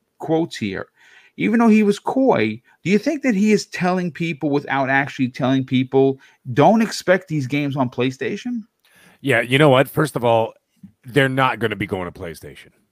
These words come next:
Speaker 2: I can, I can almost guarantee it. At least from what I see, what I feel, and what makes absolute business sense. Now, if you sit back and think about this entire situation, this is not about making friends. This is not about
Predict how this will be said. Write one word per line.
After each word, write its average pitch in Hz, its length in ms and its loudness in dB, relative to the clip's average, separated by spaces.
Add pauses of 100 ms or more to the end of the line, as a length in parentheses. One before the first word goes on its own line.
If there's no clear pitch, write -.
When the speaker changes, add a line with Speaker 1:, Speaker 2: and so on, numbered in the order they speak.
Speaker 2:
I 113 160 2
can, 135 320 -4 (120)
I 131 140 2
can 139 160 -4
almost 139 480 -2
guarantee 101 540 -4
it. - 160 -20
At 131 100 -4
least 202 380 0 (500)
from 139 240 -4
what 127 160 4
I 151 220 4
see, 156 260 -4
what 131 180 -2
I 143 200 2
feel, 143 380 -2
and 123 180 -4
what 117 100 -6
makes 127 260 -4
absolute 120 520 -4
business 101 340 -6
sense. 104 260 -8
Now, 120 100 -4
if 131 80 -8
you 208 100 -2
sit - 240 -2
back 180 200 2
and 139 140 -2
think 139 180 -4
about 110 220 -2
this 101 160 -6
entire 101 380 -2
situation, 95 720 -4 (840)
this 170 360 2
is 180 180 0
not 180 320 6
about 147 480 4
making 135 380 0
friends. 117 640 0 (1040)
This 170 180 0
is 214 180 0
not 185 300 6
about 135 580 4